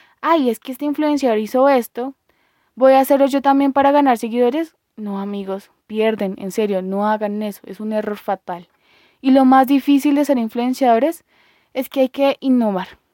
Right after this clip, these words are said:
es que hay crear, hay que tener creatividad, crear cosas nuevas, cosas que impacten, cosas que, eh, llamen, llenen y enganchen a su comunidad.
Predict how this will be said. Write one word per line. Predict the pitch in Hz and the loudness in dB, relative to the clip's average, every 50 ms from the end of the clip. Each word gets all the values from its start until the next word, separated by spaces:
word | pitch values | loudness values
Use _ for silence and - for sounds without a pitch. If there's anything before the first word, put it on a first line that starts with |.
| _ _ _ | _ _ _
es | - 226 220 - | -8 -8 -8 -6
que | - 240 | -4 -4
hay | 233 240 | -4 -4
crear, | _ - 247 240 240 233 233 _ _ - | _ -4 0 2 2 2 0 _ _ -12
hay | 233 220 | -12 -12
que | - 233 233 _ _ _ _ | -12 -18 -20 _ _ _ _
tener | 254 247 240 233 214 | -6 -4 -4 -4 -6
creatividad, | - - 220 226 226 - 254 240 214 202 196 214 262 320 _ _ _ _ _ - _ _ _ | -6 -4 -4 -4 -4 -6 -8 -6 -4 0 4 4 4 2 _ _ _ _ _ -20 _ _ _
crear | - 247 247 233 214 208 _ | -4 0 2 2 2 0 _
cosas | - 233 220 202 208 208 196 196 | -8 -8 -8 -6 -6 -8 -6 -4
nuevas, | 208 233 262 302 294 277 269 269 277 - _ _ _ - - _ _ _ | 0 2 4 4 6 6 4 4 2 0 _ _ _ -20 -20 _ _ _
cosas | - 240 226 214 220 214 214 | -6 -6 -4 -4 -4 -6 -6
que | _ - 233 | _ -12 -10
impacten, | 208 196 _ 220 226 240 - - - 233 247 262 _ _ _ _ _ _ | -10 -4 _ 0 0 0 0 -6 -8 -6 -6 -6 _ _ _ _ _ _
cosas | - 233 226 220 220 214 214 - | 0 0 2 2 0 -2 -2 -8
que, | _ - 262 247 247 247 240 226 - _ _ _ | _ -6 -4 -2 -2 -2 -4 -4 -8 _ _ _
eh, | - 226 208 208 190 | -14 -12 -12 -12 -12
llamen, | 185 196 226 220 220 202 196 196 190 | -4 -2 0 0 0 -2 -6 -6 -2
llenen | 190 233 254 254 277 302 294 247 | -2 -2 0 0 0 -2 -2 -2
y | 233 226 | -4 -4
enganchen | 208 208 196 214 214 220 220 - 247 240 226 - | -2 -2 0 2 2 2 0 -2 -6 -8 -6 -8
a | 247 220 | -12 -10
su | - 226 | -10 -12
comunidad. | - - 220 220 214 208 196 190 196 208 190 - | -10 -8 -8 -8 -6 -6 -6 -6 -4 -4 -4 -6